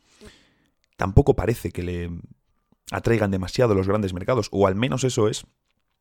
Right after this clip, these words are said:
lo que nos ha mostrado hasta ahora. Esto evidentemente es bueno para Milwaukee, es bueno para la franquicia de cara a una extensión de contrato. Ellos le van a ofrecer la renovación, le queda un año, y este verano, en cuanto comience la agencia libre, lo que harán será enviarle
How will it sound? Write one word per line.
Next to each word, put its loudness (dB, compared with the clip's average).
lo -2
que -6
nos -6
ha -4
mostrado -4
hasta -8
ahora. -2
Esto 0
evidentemente 0
es -6
bueno -2
para -6
Milwaukee, -2
es -8
bueno 0
para -2
la -6
franquicia -4
de -4
cara 4
a 4
una 2
extensión -4
de -4
contrato. -4
Ellos 2
le 2
van 0
a 0
ofrecer -4
la -4
renovación, -6
le -8
queda -4
un 0
año, 0
y -12
este -4
verano, 2
en -4
cuanto -2
comience -2
la -8
agencia -2
libre, 0
lo -10
que -8
harán -2
será -2
enviarle -2